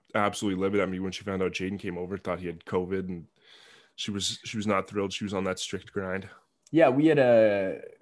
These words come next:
Speaker 2: we had a
Speaker 1: Had a
Speaker 2: couple
Speaker 1: couple
Speaker 2: times. We
Speaker 1: times.
Speaker 2: had some, couple, yeah, couple drinks
Speaker 1: We
Speaker 2: here and
Speaker 1: used
Speaker 2: there.
Speaker 1: to, we, what, we, every other night we'd get half snapped and beef thirteen-year-old kids on N H L twenty.
Speaker 2: Yep.
Speaker 1: Get into
Speaker 2: Yep.
Speaker 1: it.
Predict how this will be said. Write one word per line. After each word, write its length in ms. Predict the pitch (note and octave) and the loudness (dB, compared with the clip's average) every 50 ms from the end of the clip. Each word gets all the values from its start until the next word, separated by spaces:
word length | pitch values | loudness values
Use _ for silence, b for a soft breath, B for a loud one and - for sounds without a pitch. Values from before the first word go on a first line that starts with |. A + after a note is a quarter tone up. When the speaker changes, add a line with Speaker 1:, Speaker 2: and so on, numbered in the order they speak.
| _ | _
Speaker 2:
we 140 | - C3 C#3+ | -4 -2 0
had 100 | D3+ D3 C#3+ | 0 0 0
a 40 | |
Speaker 1:
Had 120 | - F#3+ - | -2 -2 -2
a 40 | G2 | -4
Speaker 2:
couple 20 | |
Speaker 1:
couple 160 | - - - F2+ | -6 -6 -8 -8
Speaker 2:
times. 160 | F2 F2 G2 | -8 -8 -8
We 60 | E2+ | -8
Speaker 1:
times. 180 | E2+ F#2+ F#2+ E2+ | -6 -6 -6 -6
Speaker 2:
had 120 | E2+ - | -8 -10
some, 220 | - - D#2 C3 - _ | -12 -14 -14 -14 -14 _
couple, 280 | - - F3 E3+ - - _ - | -10 -10 -8 -8 -12 -16 _ -10
yeah, 220 | C#3+ C3 - - A#2 _ _ _ _ | -8 -6 -6 -8 -10 _ _ _ _
couple 160 | - C#3+ A2 G2 | -8 -6 -6 -6
drinks 260 | - A#2 A#2+ - - - | -4 -4 -6 -6 -6 -4
Speaker 1:
We 0 | |
Speaker 2:
here 80 | - | -2
and 80 | B2 B2+ | 0 0
Speaker 1:
used 140 | B2+ - C3 | 0 0 -2
Speaker 2:
there. 80 | A#2+ A2 | -4 -6
Speaker 1:
to, 80 | - - - _ _ - - | -8 -10 -16 _ _ -14 -8
we, 320 | - A#2 A#2 A2 A2 G2 - - | -4 -2 0 0 -2 -2 -4 -4
what, 220 | - A2 G#2 F#2 | -2 0 0 0
we, 220 | G2 G2 G2 F#2+ F#2+ - _ _ | -2 -6 -8 -8 -12 -16 _ _
every 160 | G#2+ G#2+ A2+ G#2+ | -4 0 0 2
other 140 | G2+ G2+ | 2 2
night 220 | G2 F#2+ G2 G#2 - | 2 2 0 0 -2
we'd 120 | G#2+ F#2 | -4 -6
get 200 | F2+ G2+ F#2 - - _ _ _ - | -4 -4 -4 -6 -8 _ _ _ -16
half 220 | - A2+ G#2 G2 - | -8 -4 -4 -4 -4
snapped 420 | - - G#2 F#2 F#2+ G#2 - - | -2 -2 0 0 0 0 -2 -4
and 180 | G2+ F#2+ F#2 F2+ - _ - - | -8 -8 -8 -10 -14 _ -18 -12
beef 220 | - G#2 G2 F#2 - | -8 -8 -8 -8 -6
thirteen-year-old 560 | - G#2 F#2+ F#2 G#2+ G2+ G2 F#2+ F#2 F#2 - | -6 -6 -6 -4 -6 -4 -2 -2 -2 -2 -4
kids 240 | - F#2+ G2 F#2 G2 | -6 -6 -6 -4 -4
on 100 | F#2 F#2 | -4 -4
N 80 | F#2+ | -4
H 120 | F#2+ F2+ - | -4 -6 -6
L 80 | F#2 | -8
twenty. 340 | - - F#2+ F#2 G2 A2+ B2 _ _ _ _ _ _ | -6 -6 -6 -6 -6 -6 -10 _ _ _ _ _ _
Speaker 2:
Yep. 320 | A2 G#2+ F#2+ G#2+ - - - - - _ _ _ _ | 0 2 2 2 2 -2 -10 -18 -20 _ _ _ _
Speaker 1:
Get 140 | - A#2 A2 | 2 2 4
into 240 | A2 G#2+ G#2+ G#2 A2 | 4 4 4 4 4
Speaker 2:
Yep. 100 | B2 | 4
Speaker 1:
it. 40 | A#2+ | 2